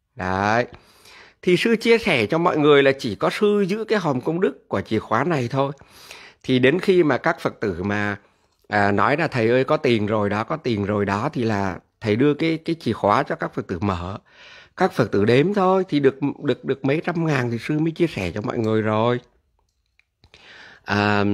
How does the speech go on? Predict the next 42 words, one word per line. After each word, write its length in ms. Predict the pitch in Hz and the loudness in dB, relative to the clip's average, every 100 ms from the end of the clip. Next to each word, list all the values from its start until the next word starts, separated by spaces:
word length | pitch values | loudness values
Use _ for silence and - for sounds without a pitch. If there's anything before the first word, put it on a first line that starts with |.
| 104 | 0
tức 140 | - 156 | 0 0
là 100 | 120 | -2
cả 200 | 92 - | -4 -6
tháng 380 | 110 107 131 185 | -4 -4 -2 -2
ấy 80 | |
thì 120 | 170 120 | 0 0
mấy 200 | 117 170 | 2 2
nơi 400 | 185 180 180 180 | 2 2 2 0
ấy, 100 | - | -2
mấy 220 | 131 143 | 0 2
nơi 240 | 165 170 | 2 0
cả 120 | 165 104 | 0 -6
ở 160 | 90 | -6
dưới 180 | 87 127 | -6 -2
đình, 380 | 127 110 113 110 - _ _ - - - | 0 0 0 -2 -8 _ _ -20 -20 0
rồi 260 | 110 110 | 2 4
dưới 160 | 110 160 | 4 2
nhà 160 | 175 | 0
mẫu, 480 | 120 127 170 208 240 _ _ _ - - | 0 0 0 -4 -6 _ _ _ -20 -6
rồi 260 | 120 113 | 0 2
ở 100 | 98 | 0
trên 240 | 95 151 165 | -2 -2 0
chùa 360 | 123 113 120 127 - | 2 2 0 -4 -8
thì, 260 | 107 107 | -4 -2
à, 320 | 104 104 101 98 - _ _ _ _ _ | -2 -2 -4 -6 -12 _ _ _ _ _
à, 300 | - 98 104 - - - | -4 0 0 -2 -10 -8
tháng 340 | 131 127 170 240 | -2 0 0 2
thì 120 | 147 | 2
được 160 | 117 - | 2 0
triệu 200 | 127 107 | -4 -4
tám, 420 | - 123 139 208 | -6 -6 -4 -4
tháng 200 | 180 170 | -4 -2
thì 100 | 175 | -2
được 160 | 131 - | -2 -2
hai 200 | 151 160 | -4 0
triệu 280 | 180 165 123 - | 2 2 0 -6
chẳng 180 | 98 95 | -10 -6
hạn, 220 | 113 - - - | -6 -6 -10 -10
ví 160 | 123 | -6
dụ 220 | 196 170 131 | -4 -4 -4
như 80 | 147 | -4
thế. 360 | 143 139 175 | -2 -2 -2